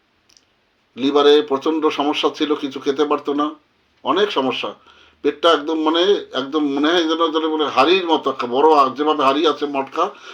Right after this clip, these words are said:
সেভাবে ফুলে গেছে already, শ্বাস নিতে পারছে না। আমি চার পাঁচ দিন ওষুধ দিলাম, কোনোটাই কিছুই হচ্ছে না। মেডিকেল কলেজ থেকে ফেরত আসছে,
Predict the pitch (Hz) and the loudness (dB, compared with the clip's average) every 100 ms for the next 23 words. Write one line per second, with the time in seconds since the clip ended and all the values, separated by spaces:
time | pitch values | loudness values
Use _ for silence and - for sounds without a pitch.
0 | - - 139 147 175 - 156 160 143 135 | -16 -4 2 4 4 0 0 2 2 0
1 | 120 113 151 208 - _ - 131 135 - | -2 -2 -4 -6 -8 _ -6 -2 -2 -2
2 | 139 147 170 202 202 135 - 113 90 _ | -4 -2 0 0 0 -4 -6 -14 -14 _
3 | - _ _ _ _ - - - - _ | -20 _ _ _ _ -20 -20 -20 -20 _
4 | 135 156 196 - _ - 156 156 160 170 | -2 0 -2 -8 _ 2 2 4 2 4
5 | 160 156 151 151 156 147 143 139 151 151 | 2 0 -2 0 0 0 -4 0 0 0
6 | 151 135 151 143 - 143 147 127 131 135 | -2 -4 -2 -2 -4 -4 0 0 0 -2
7 | 139 143 143 147 143 135 139 135 139 - | 0 0 0 -2 -4 -2 -2 -2 -4 -6
8 | 151 | -8